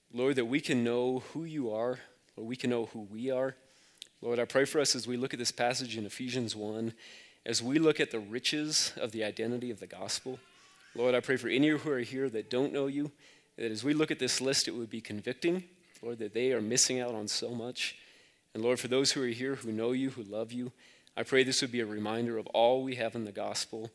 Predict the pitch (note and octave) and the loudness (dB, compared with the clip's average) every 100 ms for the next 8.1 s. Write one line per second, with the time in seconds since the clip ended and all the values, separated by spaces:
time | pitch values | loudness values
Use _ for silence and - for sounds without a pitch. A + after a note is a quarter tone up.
0 | - - _ - A#2 B2+ C3 C3 - A2+ | -16 -20 _ -6 0 4 6 4 2 -2
1 | B2 A#2 - G#2 G2 G#2+ G#2 - - G2 | -4 -4 -6 -10 -8 -6 -6 -10 -14 -16
2 | G2 G2+ G#2+ _ _ _ _ _ - G#2+ | -16 -16 -16 _ _ _ _ _ -10 -8
3 | G#2+ B2+ A#2+ A#2+ - A#2 A2 G2+ G2+ A2+ | -6 -2 -2 0 0 0 -4 -8 -10 -12
4 | A#2 A#2+ - G2 G#2 - A#2+ A#2 A#2+ - | -6 -6 -6 -10 -14 -16 -10 -8 -8 -14
5 | _ _ _ _ - - _ _ _ - | _ _ _ _ -20 -20 _ _ _ -20
6 | - - _ _ - - - - C3+ C3+ | -20 -20 _ _ -20 -20 -20 2 8 8
7 | F3 F3+ F#3+ D3 C#3+ C#3+ C3+ B2+ C#3 A#2+ | 8 6 2 4 6 6 6 2 0 0
8 | A2+ | -2